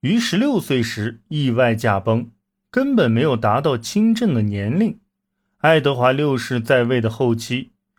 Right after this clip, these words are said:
诺森伯兰伯爵是最显赫、最有影响力的大臣。至于我在前面提到过的护国公萨默塞特公爵，在此之前早就倒台了。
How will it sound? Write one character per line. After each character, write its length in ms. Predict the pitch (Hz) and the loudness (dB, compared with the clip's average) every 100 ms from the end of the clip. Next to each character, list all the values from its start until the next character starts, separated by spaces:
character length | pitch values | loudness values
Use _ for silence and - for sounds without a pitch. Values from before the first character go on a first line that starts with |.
| _ _ - | _ _ -2
诺 240 | 254 214 | 2 2
森 260 | - 202 214 | 2 2 2
伯 260 | 220 123 185 | 0 -2 2
兰 220 | 151 156 | 2 2
伯 240 | 120 131 | 2 0
爵 300 | 120 113 101 - | 2 -2 -2 -10
是 340 | - 143 135 | -8 -2 -2
最 300 | 117 - 202 | -2 -2 -2
显 280 | 127 120 107 | -2 -2 -2
赫、 320 | 107 139 120 _ _ | -2 -2 -4 _ _
最 260 | - 285 202 | -4 0 0
有 140 | 123 | 2
影 220 | 110 160 | 2 2
响 240 | 208 110 110 | 2 0 0
力 140 | 127 | 0
的 100 | 113 | 0
大 240 | 113 123 | 0 0
臣。 320 | 107 - 110 110 _ _ _ _ _ | 0 -4 -8 -10 _ _ _ _ _
至 220 | - 160 | 0 2
于 120 | 139 147 | 2 0
我 280 | 131 120 | 2 2
在 180 | 117 139 | 2 0
前 260 | 117 - 123 | -2 -6 -4
面 200 | 139 117 | -2 -2
提 200 | - 120 | -4 0
到 220 | 135 123 | 2 2
过 160 | 117 117 | 2 0
的 280 | 107 98 _ _ _ | 0 -2 _ _ _
护 220 | - 233 | -2 -2
国 260 | 131 143 190 | 0 2 2
公 320 | 196 214 233 - - | 2 -2 -2 -10 -20
萨 480 | - - 226 151 | -10 2 4 4
默 200 | 139 185 | 2 2
塞 320 | 135 - 196 127 | 0 2 0 0
特 160 | - | -2
公 300 | 113 131 135 | -4 -2 -2
爵， 300 | 117 110 110 _ _ | -2 -4 -4 _ _
在 180 | 151 131 | 2 2
此 160 | 113 | 2
之 200 | 117 131 | -2 -2
前 260 | 113 117 - - | -2 -4 -4 -2
早 320 | 120 104 110 | 2 4 2
就 180 | 214 185 | 0 0
倒 240 | 110 101 | 0 -2
台 320 | 101 104 101 | -4 -4 -2
了。 220 | 113 113 | -2 -4